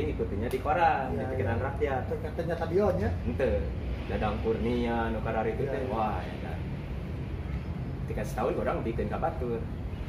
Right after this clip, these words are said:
Speaker 1: Nah, si Barudak Viking seperti itu. Eta nu akhirnya orang aya chemistry lah istilahnya.
Speaker 2: Iya, iya, iya.
Speaker 1: Kunaon orang bet kudu ka Viking, bukan ke kelompok supporter yang lain.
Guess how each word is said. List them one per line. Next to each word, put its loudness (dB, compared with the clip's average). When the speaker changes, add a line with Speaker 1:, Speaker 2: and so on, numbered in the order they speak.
Speaker 1:
Nah, 2
si 0
Barudak 4
Viking 0
seperti 2
itu. 0
Eta 2
nu 4
akhirnya 4
orang 4
aya 2
chemistry 4
lah 8
istilahnya. 2
Speaker 2:
Iya, 0
iya, 0
iya. -2
Speaker 1:
Kunaon 2
orang 0
bet -2
kudu 0
ka 0
Viking, -4
bukan -4
ke -6
kelompok -2
supporter -4
yang -2
lain. -4